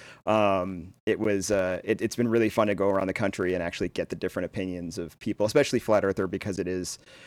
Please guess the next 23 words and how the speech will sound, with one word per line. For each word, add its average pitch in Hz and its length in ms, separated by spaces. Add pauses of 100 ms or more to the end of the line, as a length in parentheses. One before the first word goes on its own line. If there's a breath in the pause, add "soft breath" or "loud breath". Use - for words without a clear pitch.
(200 loud breath)
it's - 120
about 98 200
two 123 100
people 113 260
who 101 100
talk 101 240
about 90 220
conspiracy 98 600
theories 87 420
on 82 100
a 82 60
date, 143 360
and 101 160
we 101 220 (140)
represent 98 440
both 90 220
sides. 85 560 (380 loud breath)
And 98 180
so 92 140
it's 92 120
fun 98 220
to 92 60
see 80 480